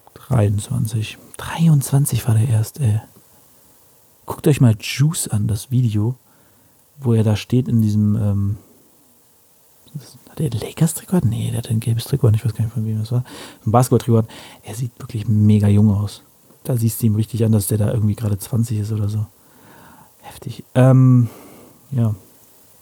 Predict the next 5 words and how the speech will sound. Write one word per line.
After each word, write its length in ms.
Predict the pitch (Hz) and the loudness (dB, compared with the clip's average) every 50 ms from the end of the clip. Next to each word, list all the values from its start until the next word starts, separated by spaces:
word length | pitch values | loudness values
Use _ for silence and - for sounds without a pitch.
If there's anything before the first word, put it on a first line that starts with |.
| - - - - _ _ _ _ _ - - - _ _ _ _ _ _ _ _ | -14 -14 -14 -14 _ _ _ _ _ -20 -20 -20 _ _ _ _ _ _ _ _
Fünfundzwanzig 480 | - - 123 123 123 - 123 120 - 120 | -4 0 0 0 2 0 -2 0 0 0
und 100 | 110 107 | 0 0
dreiundzwanzig, 600 | 107 113 107 107 110 - - 117 107 117 113 110 113 | 0 0 0 0 -2 -2 -4 -4 -2 -2 -2 -2 -2
ja. 220 | 117 107 104 107 - - - - _ _ _ - - - - _ _ _ _ _ _ _ - - - - - - - - - - - - _ _ _ _ _ _ _ _ _ _ _ _ _ _ _ _ _ _ _ _ - - - | -2 -2 -2 -4 -6 -12 -20 -20 _ _ _ -20 -20 -20 -20 _ _ _ _ _ _ _ -20 -20 -20 -20 -20 -20 -20 -20 -20 -20 -20 -20 _ _ _ _ _ _ _ _ _ _ _ _ _ _ _ _ _ _ _ _ -18 -8 -6
Naja. 340 | 113 110 123 117 104 95 | -2 -2 0 -2 -2 -4